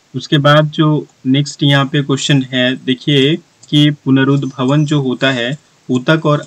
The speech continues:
अंगों, अंग की क्या है, एक प्रक्रिया है। Regeneration is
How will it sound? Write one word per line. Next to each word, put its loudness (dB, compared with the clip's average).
अंगों, 0
अंग 2
की -2
क्या 0
है, -2
एक -2
प्रक्रिया 0
है। -12
Regeneration 2
is 2